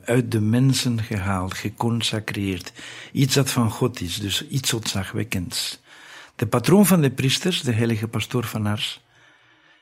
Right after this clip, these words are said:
eh, diep bewust van dat sacraal aspect, zei dat als, indien een priester zichzelf begreep, totaal begreep, da-, dan zou hij sterven.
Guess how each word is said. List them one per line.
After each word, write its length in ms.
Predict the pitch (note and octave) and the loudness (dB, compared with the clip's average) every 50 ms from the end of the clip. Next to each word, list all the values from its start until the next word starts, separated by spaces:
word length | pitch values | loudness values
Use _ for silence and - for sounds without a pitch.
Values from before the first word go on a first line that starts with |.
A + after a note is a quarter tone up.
| _ _ _ | _ _ _
eh, 100 | - G#2 - E2+ F2+ F#2 | -14 -10 -8 -6 -4 -4
diep 420 | F#2+ F#2+ F#2 F#2+ G2 D3+ F#3 E3+ | -2 -4 -4 0 2 2 4 4
bewust 340 | C#3+ C3 A2 B2 C3+ C3 - | 4 2 4 4 2 2 2
van 420 | - - A2 G#2+ G2+ G2+ G2+ G2+ | 2 2 0 0 0 0 0 0
dat 160 | G2 A#2 A#2+ A#2 | 0 0 0 0
sacraal 420 | - - G#2+ G#2 A2 G#2 G2+ F#2+ | 0 -2 -2 0 0 0 0 0
aspect, 540 | F#2 F2+ - - - A#2 - - - - - _ _ _ _ _ - - - - _ _ _ _ _ _ _ _ | -2 -4 -4 -4 -4 -4 -4 -8 -12 -16 -20 _ _ _ _ _ -20 -20 -20 -20 _ _ _ _ _ _ _ _
zei 400 | - - G2 F#2+ A2+ A#2 A#2+ D3+ | -10 -6 -2 0 2 4 4 4
dat 240 | D#3+ D3 C3 - - | 4 2 0 0 0
als, 560 | A2 G2+ G2 G2+ G2 G2 - - - - - - | 0 0 0 -2 -2 -4 -4 -4 -4 -4 -4 0
indien 380 | - C3+ B2 A#2+ A#2+ E3+ G3+ | 2 2 2 4 6 6 6
een 160 | F#3+ F3 D#3 C3+ | 6 6 4 4
priester 340 | - C#3 C#3 - - A#2+ | 2 0 0 0 2 0
zichzelf 600 | G#2 G2+ G#2+ G#2 - - - A#2 G#2+ G#2 F#2 G2 F#2 | 0 0 0 -2 -2 -2 0 0 0 0 0 -4 -4
begreep, 720 | F2+ G2+ F2+ - - F2 F2 D#2+ F2+ A#2+ - - - - - _ _ _ _ _ _ | -4 -6 -4 -4 -4 -2 -2 -2 -2 -4 -6 -10 -14 -16 -18 _ _ _ _ _ _
totaal 380 | _ - F#2+ F#2 - A2+ B2 C#3 | _ -10 -10 -4 -2 -2 -2 0
begreep, 480 | B2 - F#2 F#2+ F#2+ F#2+ G2+ C#3 - - - - - - - - - - _ _ _ _ | -2 -4 -4 -4 -2 -2 -2 -2 -4 -8 -18 -20 -20 -20 -20 -20 -20 -20 _ _ _ _
da-, 320 | - C3 A2+ A#2 - - - G#2 | -6 -2 -2 -2 -2 -2 -2 0
dan 240 | G#2 A2 A#2+ B2+ | 0 2 4 4
zou 180 | B2+ D#3 E3 D3+ | 4 2 2 2
hij 100 | A2+ G2 | 2 2
sterven. 460 | - - - D3 F3 C#3+ G#2 F2 F2+ | 0 0 0 0 -2 -2 -4 -6 -8